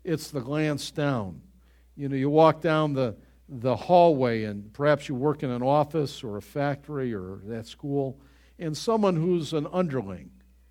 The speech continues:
and you don't make eye contact with them because, you know, they're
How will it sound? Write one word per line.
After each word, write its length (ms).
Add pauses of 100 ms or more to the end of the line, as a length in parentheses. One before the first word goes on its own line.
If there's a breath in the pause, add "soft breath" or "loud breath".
(580)
and 140
you 80
don't 180
make 180
eye 220
contact 600
with 120
them 140
because, 680 (100)
you 140
know, 280
they're 380